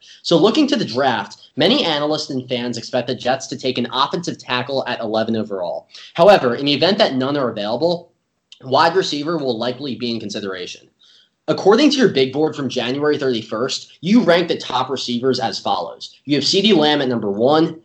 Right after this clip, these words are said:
Jerry Jeudy at number two, and Henry Ruggs at number three. Now, looking at the first two guys, CeeDee Lamb and Jerry Jeudy specifically,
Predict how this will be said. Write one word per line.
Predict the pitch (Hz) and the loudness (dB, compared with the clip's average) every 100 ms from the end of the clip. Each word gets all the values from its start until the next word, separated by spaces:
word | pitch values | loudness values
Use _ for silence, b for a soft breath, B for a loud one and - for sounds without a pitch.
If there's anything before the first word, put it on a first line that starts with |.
| - | -10
Jerry | 113 147 135 | -2 0 0
Jeudy | 104 123 131 127 | 0 0 2 2
at | |
number | 117 104 | 0 -4
two, | 101 151 160 | -4 0 2
and | 135 | 2
Henry | 123 123 123 | -2 -2 -2
Ruggs | 107 117 113 | -2 -2 -2
at | 107 | -4
number | 104 92 | -8 -12
three. | - 92 64 64 _ B B B B | -16 -16 -16 -18 _ B B B B
Now, | 156 165 | 4 4
looking | 156 180 233 302 | 6 4 4 4
at | 269 196 - - | 4 2 -2 -10
the | |
first | 143 160 156 - | -6 -2 -2 -4
two | 127 | -4
guys, | 113 104 101 101 | -4 -2 -4 -6
CeeDee | 101 - 147 139 123 | -12 -8 -6 -2 -2
Lamb | 117 117 | 0 -2
and | 110 | 0
Jerry | 120 117 | 0 -2
Jeudy | 110 113 104 | -2 -2 -2
specifically, | 101 110 - 117 - 98 95 | -6 -2 0 0 -4 -6 -8